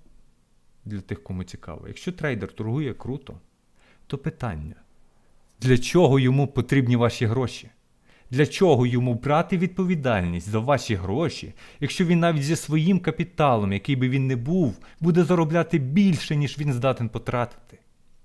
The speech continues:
Такі люди все ж є, варто відмітити, але їх одиниці.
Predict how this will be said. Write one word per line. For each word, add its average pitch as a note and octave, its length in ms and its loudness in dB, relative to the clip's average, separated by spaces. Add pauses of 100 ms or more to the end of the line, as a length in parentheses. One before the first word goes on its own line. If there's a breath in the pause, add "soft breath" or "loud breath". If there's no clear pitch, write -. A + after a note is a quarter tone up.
(600 soft breath)
Такі G3+ 260 0
люди G3+ 200 0
все E3+ 240 -2
ж B2+ 100 0
є, D3 260 -2
варто G2+ 320 -4
відмітити, E2+ 500 -12
але B2+ 140 -2
їх D3 200 -8
одиниці. A2+ 640 -4